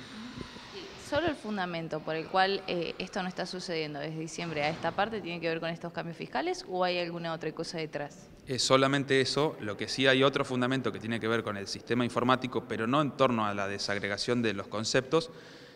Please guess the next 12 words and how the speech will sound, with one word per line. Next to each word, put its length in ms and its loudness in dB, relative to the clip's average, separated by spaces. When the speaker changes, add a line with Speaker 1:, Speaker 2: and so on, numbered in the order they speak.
Speaker 2:
sino 280 0
a 80 6
otra 280 4
petición 420 2
que 80 0
hicimos 340 -2
en 60 -4
el 100 -6
mismo 220 0
proyecto, 460 0
que 140 0
es 180 -6